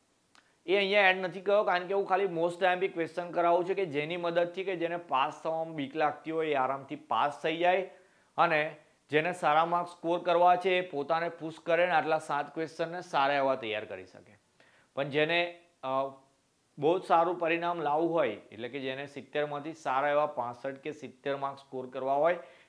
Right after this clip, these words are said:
એને તો હું ખાસ કહું એ બધી જ વસ્તુ વાંચશે. મારું અહીંયા કામ એવું છે કે જે લોકો એવરેજ છે કે બિલો એવરેજ છે કે જેની હું થોડી ઘણી મદદ કરી આપું ને એને આઈ એમ પી ક્વેશ્ચન આપું.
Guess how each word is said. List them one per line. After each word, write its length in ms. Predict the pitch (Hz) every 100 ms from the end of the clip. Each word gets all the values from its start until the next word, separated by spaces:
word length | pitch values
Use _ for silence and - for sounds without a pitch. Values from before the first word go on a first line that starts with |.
| -
એને 140 | 135
તો 100 | 151
હું 120 | 170
ખાસ 320 | 143 156 160 -
કહું 140 | 180
એ 60 | 175
બધી 340 | 151 123 175
જ 40 | 180
વસ્તુ 340 | 175 170 185
વાંચશે. 440 | 170 160 156 -
મારું 360 | 180 143 139 160
અહીંયા 240 | 156 160
કામ 320 | 151 151 147 147
એવું 220 | 147 156
છે 160 | 165
કે 120 | 160 147
જે 120 | 127
લોકો 220 | 131 131
એવરેજ 360 | 117 123 147 147
છે 140 | 160
કે 100 | 143
બિલો 320 | 120 117 139
એવરેજ 260 | 151 151 147
છે 200 | 156 170 165 - - _
કે 100 | 175
જેની 240 | 160 160 170
હું 140 | 175
થોડી 200 | 156 160
ઘણી 160 | 165 165
મદદ 320 | 139 143 151
કરી 220 | 160 160
આપું 280 | 165 160 175
ને 80 | 147
એને 120 | 147
આઈ 120 | 127
એમ 160 | 135 135
પી 80 |
ક્વેશ્ચન 320 | 135 123 - 120
આપું. 300 | 92 92